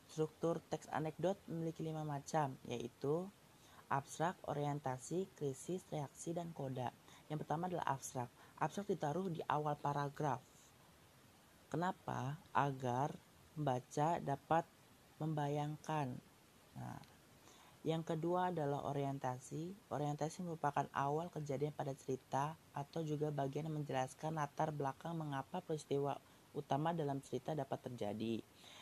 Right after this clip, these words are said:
Yang ketiga adalah krisis. Krisis merupakan bagian yang menjelaskan mengenai pokok masalah utama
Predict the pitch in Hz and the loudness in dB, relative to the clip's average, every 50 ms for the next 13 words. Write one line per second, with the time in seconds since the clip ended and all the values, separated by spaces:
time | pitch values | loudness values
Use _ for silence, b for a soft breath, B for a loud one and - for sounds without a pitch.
0 | B B B 151 147 147 147 - 156 156 165 165 160 143 139 135 139 - - - | B B B -2 0 0 0 0 0 0 0 2 2 2 0 0 -2 -4 -4 -4
1 | 131 131 - - - 135 135 156 170 - - - - B B B B B B - | -4 -4 -4 -6 -4 -2 -2 -2 -4 -6 -10 -16 -18 B B B B B B -6
2 | - 160 160 156 185 190 - 190 180 175 170 160 - 151 - 156 160 156 151 143 | -2 -2 0 0 -2 -4 -4 -4 -2 -2 -2 0 -2 -2 -2 -2 -2 0 0 0
3 | 143 143 151 156 175 175 165 160 143 147 135 135 135 - - - 151 156 165 175 | 0 0 0 -2 -2 -2 -4 -4 -2 -2 -4 -4 -4 -6 -10 -6 -6 -4 -4 -4
4 | 180 - B B B B B - - 156 156 156 151 156 165 170 - - 151 - | -8 -12 B B B B B -8 -6 -4 -2 -2 0 0 -2 -2 -2 -4 -6 -4
5 | - 151 - - 143 147 - - 143 139 139 139 139 - 139 - - 135 143 151 | -4 -6 -4 -4 -4 -4 -2 -2 -2 0 0 0 -2 -4 -4 -4 -2 -2 0 0
6 | 160 170 - | -2 -2 -4